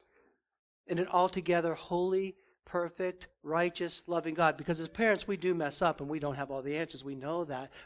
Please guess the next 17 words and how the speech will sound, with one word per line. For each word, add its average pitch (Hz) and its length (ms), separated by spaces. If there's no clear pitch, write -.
but 143 160
God 156 280
does. 135 580
And 156 240
yet, 190 360
we - 80
could 143 120
treat 180 260
him 165 100
this 156 300
way. 123 340
That's 190 220
what's 202 100
going 175 300
on 160 160
in 147 120
Malachi. 135 640